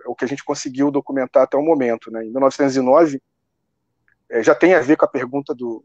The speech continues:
do, do mestre, né? Depois da luta do, do, do Sirico, é, contra o Sadamiaco, vários desses pioneiros, eles estavam, é, sentados ali, é, observando essa luta. Isso foi de um impacto muito grande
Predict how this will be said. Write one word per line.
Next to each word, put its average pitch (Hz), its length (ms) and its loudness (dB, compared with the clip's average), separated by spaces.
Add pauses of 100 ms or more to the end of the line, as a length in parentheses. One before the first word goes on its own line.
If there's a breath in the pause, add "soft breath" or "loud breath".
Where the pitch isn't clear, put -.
do, - 260 -14
do 127 80 -8
mestre, 127 460 2
né? 135 160 -2 (540)
Depois 151 420 4
da 160 120 2
luta 147 380 -2
do, 127 220 -8
do, 113 220 -16
do - 60 -20 (100)
Sirico, 156 680 0 (800)
é, 117 200 0
contra 160 340 2
o 139 40 -6
Sadamiaco, 147 680 4 (540)
vários 151 480 2
desses 165 280 2
pioneiros, 151 760 4 (180)
eles 113 180 -16
estavam, 135 680 0 (140)
é, 113 200 -8
sentados 127 600 -2
ali, 127 340 -4 (200)
é, 120 80 -6
observando 135 420 -4
essa 202 200 2
luta. 175 360 0 (440 soft breath)
Isso - 220 -6
foi 202 140 6
de 294 80 -6
um - 40 0
impacto 202 420 0
muito 196 320 -4
grande 180 480 4